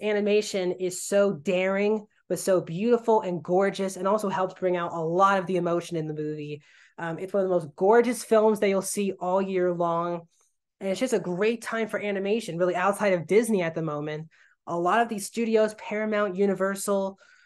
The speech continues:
um, Sony, are really taking huge chances at creative animation. And for a lot of the time,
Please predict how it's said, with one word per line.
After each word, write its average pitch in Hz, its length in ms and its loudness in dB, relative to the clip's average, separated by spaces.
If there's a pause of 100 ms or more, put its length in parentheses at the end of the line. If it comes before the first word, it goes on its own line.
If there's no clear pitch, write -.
(200)
um, 160 300 -4
Sony, 202 600 2
are 175 220 0
really 226 240 8
taking 202 360 0
huge 220 540 -8
chances 196 720 -6 (240)
at 185 180 -8
creative 196 760 0 (100)
animation. 170 800 -4 (360)
And 170 260 -6
for 185 100 0
a 175 80 4
lot 208 260 2
of 247 80 -4
the 220 80 0
time, 185 380 -4